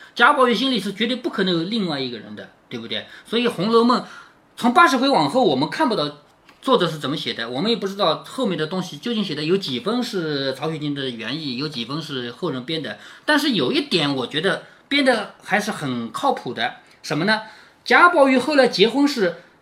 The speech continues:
他要娶林黛玉，而他们家里人想要把薛宝钗嫁给贾宝玉，怎么办呢？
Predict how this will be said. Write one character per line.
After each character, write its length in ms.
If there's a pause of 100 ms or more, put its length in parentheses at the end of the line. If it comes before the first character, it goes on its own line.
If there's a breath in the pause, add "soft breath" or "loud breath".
他 240
要 280
娶 280
林 260
黛 200
玉， 280 (160)
而 180
他 160
们 180
家 220
里 120
人 200
想 240
要 120
把 120
薛 200
宝 160
钗 140
嫁 340
给 180
贾 200
宝 180
玉， 200
怎 100
么 100
办 180
呢？ 140